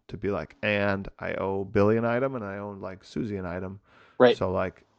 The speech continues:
Speaker 1: while they're all working on their journals, you bop over to Billy and say, "Hey, Billy, like, I really liked your quest. Here's your item." That's, that loose change moment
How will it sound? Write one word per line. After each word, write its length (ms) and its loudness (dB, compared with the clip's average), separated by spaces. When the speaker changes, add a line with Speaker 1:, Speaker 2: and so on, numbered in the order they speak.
Speaker 1:
while 360 2
they're 300 2
all 420 4
working 300 0
on 80 -10
their 100 -10
journals, 680 -10
you 80 -10
bop 240 -4
over 180 -4
to 80 -8
Billy 280 -6
and 120 -12
say, 120 -10
"Hey, 140 -10
Billy, 300 -8
like, 260 -8
I 40 -8
really 200 -4
liked 200 -10
your 60 -8
quest. 460 -6
Here's 320 -8
your 140 -8
item." 320 -6
That's, 400 -6
that 220 4
loose 260 0
change 320 -4
moment 480 2